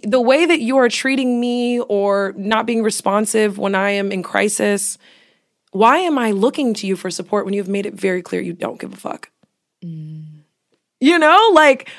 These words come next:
Speaker 1: why, like, because we desire it so much, we want these people to be supportive. When they make it very clear, they have no desire to support you. They're like, "This is what I want out of you."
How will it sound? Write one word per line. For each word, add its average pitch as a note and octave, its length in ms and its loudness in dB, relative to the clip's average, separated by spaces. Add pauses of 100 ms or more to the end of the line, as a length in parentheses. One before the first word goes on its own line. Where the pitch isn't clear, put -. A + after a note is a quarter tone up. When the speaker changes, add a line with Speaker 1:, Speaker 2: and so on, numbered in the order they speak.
(220)
Speaker 1:
why, C4 440 4
like, A#3+ 240 4
because C#4 340 2
we D#4 100 2
desire A#3 480 4
it - 140 -2
so G#3+ 240 0
much, G#3 420 -2
we A3 160 -4
want G3 380 -2
these G#3+ 180 -4
people G#3+ 260 -6
to G#3 60 -2
be G3+ 120 -8
supportive. G#3+ 480 -2
When A3+ 120 -2
they A#3 120 -2
make G3+ 320 -2
it - 140 -8
very F#3+ 340 -2
clear, G3 420 -2 (220)
they A3+ 80 -8
have G3+ 100 -6
no F#3+ 320 0
desire E3+ 440 -6
to - 100 -12
support - 380 -8
you. - 260 -8 (400)
They're A3 120 0
like, A3 280 0
"This A3+ 180 2
is B3 140 -4
what B3 100 4
I A3 80 2
want F#3 280 0
out F3 180 -4
of F3+ 120 -6
you." - 220 -6